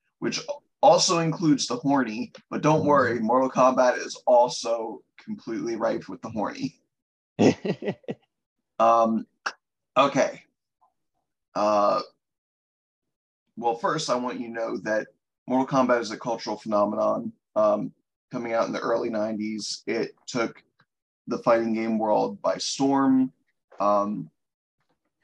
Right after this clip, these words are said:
Speaker 1: kids would absolutely clamor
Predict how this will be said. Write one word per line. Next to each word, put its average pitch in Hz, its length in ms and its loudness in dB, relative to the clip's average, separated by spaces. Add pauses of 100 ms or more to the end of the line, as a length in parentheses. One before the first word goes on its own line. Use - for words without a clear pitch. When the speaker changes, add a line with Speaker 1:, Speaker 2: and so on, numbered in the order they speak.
(360)
Speaker 1:
kids 120 520 -6
would 107 460 -4 (380)
absolutely 107 500 -2
clamor 127 720 0